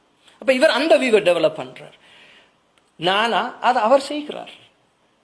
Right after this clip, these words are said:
நாங்கள் எவ்வாறு நங்-, எங்களுடைய வாழ்க்கையை நாங்கள் தான் கனவு காண வேண்டும். மாணவர்கள் தவறாக கனவுகள் காண்கின்ற போது நாங்கள் அதனை என்ன செய்ய வேண்டும், வேண்டும்?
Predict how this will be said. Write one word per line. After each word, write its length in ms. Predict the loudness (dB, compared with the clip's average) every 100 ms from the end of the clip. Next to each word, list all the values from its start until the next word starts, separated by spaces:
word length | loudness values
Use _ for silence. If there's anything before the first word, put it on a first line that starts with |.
| _ _
நாங்கள் 680 | -2 0 0 0 0 -2 -4
எவ்வாறு 680 | -4 -2 2 4 2 0 -2
நங்-, 340 | -4 -4 -4
எங்களுடைய 520 | -4 -2 0 2 2
வாழ்க்கையை 460 | 2 0 -2 -4 -2
நாங்கள் 420 | 0 2 2 4
தான் 160 | 0 0
கனவு 260 | 0 0
காண 260 | -2 -8 -10
வேண்டும். 280 | -14 -20 _ _ _ _ _ _ _ _ _ _ _ _ _ _ _ _ _ _ _
மாணவர்கள் 720 | 2 2 4 4 4 2 -2
தவறாக 840 | -2 2 2 4 2 2 0 0 -6
கனவுகள் 460 | -6 -2 0 2 0
காண்கின்ற 520 | 0 -4 -4 -4 -4
போது 260 | -2 0 0
நாங்கள் 400 | -2 -2 0 2
அதனை 240 | 2 0
என்ன 120 | -2
செய்ய 240 | -2 -2 -2
வேண்டும், 180 | -4 -6
வேண்டும்? 440 | -6 -6 -10 -14